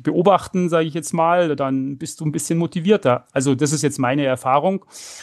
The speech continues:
mit, mit meinen Athletinnen und Athleten. Und, äh, das hat sich aus meiner Sicht jetzt auch bewährt.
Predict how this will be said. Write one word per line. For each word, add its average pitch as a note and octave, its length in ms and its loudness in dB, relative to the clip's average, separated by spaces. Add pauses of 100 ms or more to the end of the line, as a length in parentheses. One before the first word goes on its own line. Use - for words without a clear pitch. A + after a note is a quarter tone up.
(140)
mit, C#3 300 -4
mit C#3+ 240 2
meinen C#3 360 4
Athletinnen C#3 580 -4
und C#3 80 -4
Athleten. C#3 480 -6 (420)
Und, D3+ 600 6
äh, D3 520 6
das - 220 -8
hat C3+ 140 0
sich - 320 -4
aus C3 160 0
meiner C3 240 0
Sicht C3+ 260 -8
jetzt - 380 -6
auch C3 180 0
bewährt. B2+ 720 -2